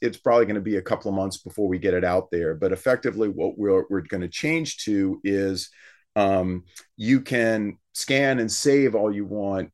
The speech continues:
but you can't export without that, because we, we understand that three D scanning is not like taking a picture,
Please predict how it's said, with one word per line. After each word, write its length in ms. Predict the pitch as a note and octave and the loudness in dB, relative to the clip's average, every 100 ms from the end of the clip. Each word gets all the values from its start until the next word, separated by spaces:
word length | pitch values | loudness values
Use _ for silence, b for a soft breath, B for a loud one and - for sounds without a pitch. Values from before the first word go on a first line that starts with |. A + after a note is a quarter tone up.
| - | 0
but 280 | G#2 F#2+ A2 | 2 2 -2
you 80 | |
can't 340 | F#2+ A#2 G#2+ F#2+ G#2+ | -6 -4 -4 -2 -2
export 580 | A2 - G#2 F2 D#2+ | -2 -4 -2 -2 -2
without 380 | G2 G2 G2 F#2 | -2 0 0 0
that, 240 | E2 C2 - | -2 -4 -6
because 240 | F#2+ G#2 | -6 -4
we, 220 | B2 B2 | -2 0
we 100 | C#3 | 2
understand 600 | D#3 F3 - D3 C#3+ B2+ | 2 2 0 0 0 0
that 120 | A2+ - | -2 0
three 140 | E3 | -2
D 100 | D3+ | 0
scanning 380 | C#3 C#3+ C#3 B2+ | -2 -2 -2 0
is 140 | G2+ | 0
not 200 | A#2 A#2 | 0 0
like 180 | A2 G2+ | 0 -2
taking 320 | A2+ A2 A2 | -2 -2 -4
a 40 | F#2 | -4
picture, 400 | F#2 - - | -4 -6 -10